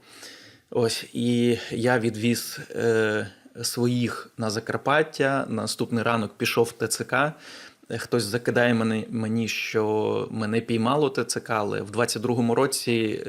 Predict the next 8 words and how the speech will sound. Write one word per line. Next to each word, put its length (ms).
Т 80
Ц 120
К 120
нікого 340
не 120
ловило, 680
і, 320
е, 460